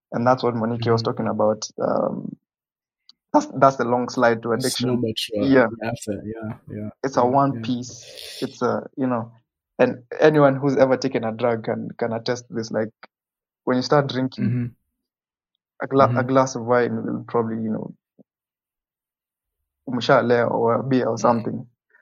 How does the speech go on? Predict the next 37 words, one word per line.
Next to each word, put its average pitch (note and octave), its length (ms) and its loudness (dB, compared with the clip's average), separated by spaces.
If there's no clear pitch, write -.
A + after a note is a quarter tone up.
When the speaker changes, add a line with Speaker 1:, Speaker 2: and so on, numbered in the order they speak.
Speaker 1:
After C#3 220 4
a C#3 60 8
Speaker 2:
Calm F3 100 8
Speaker 1:
while, F3+ 180 6
Speaker 2:
them A2 140 -4
down. G#2+ 400 -6
Speaker 1:
you A#2+ 140 -2
Speaker 2:
Mm. C#3 80 2
Speaker 1:
either C#3+ 180 2
need C3+ 240 -2
Speaker 2:
Mm. A2 320 -8
Speaker 1:
more D#3 280 2
beers F#3 480 -2
or B2+ 100 -2
something C#3 340 0
a A2+ 60 0
bit C3 200 -2
stronger A#2+ 360 0
to B2+ 120 -10
get C3 160 0
you A2+ 60 -2
Speaker 2:
Mm. G#2 40 -4
Speaker 1:
to A2+ 80 -10
the - 100 -12
same A#2+ 320 -4
level, - 320 -6
you - 80 -8
know, A2 280 -6
Speaker 2:
Mm-hmm. A#2 240 -4
Mm-hmm. - 520 -12
Speaker 1:
which, C3 220 2
of - 160 0
course, C3+ 360 4
only B2+ 200 2
makes B2 240 -4
it A2 60 -8
worse. B2+ 420 0